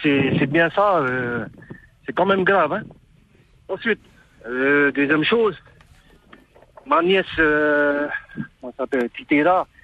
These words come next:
qui était à côté de mon grand-père, de mon, son grand-père, c'est-à-dire mon père, il voyait que le sérum était vide.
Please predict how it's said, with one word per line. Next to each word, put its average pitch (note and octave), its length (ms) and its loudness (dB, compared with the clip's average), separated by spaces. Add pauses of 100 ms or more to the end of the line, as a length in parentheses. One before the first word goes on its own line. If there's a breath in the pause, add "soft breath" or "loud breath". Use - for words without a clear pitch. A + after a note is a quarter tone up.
(140 soft breath)
qui - 80 -20
était D3 120 0
à C3 120 2
côté C#3 400 -2
de B2+ 60 -4
mon B2+ 180 2
grand-père, C3+ 460 0
de A#2 580 0
mon, A2 340 0
son A2 220 -2
grand-père, B2+ 400 0
c'est-à-dire B2 520 0
mon G#2+ 180 0
père, A3 300 0 (1800 loud breath)
il A#2 60 -10
voyait E3+ 480 2
que - 80 2
le C#3+ 300 2
sérum F3+ 460 0
était C#3 260 -6
vide. D3 240 -2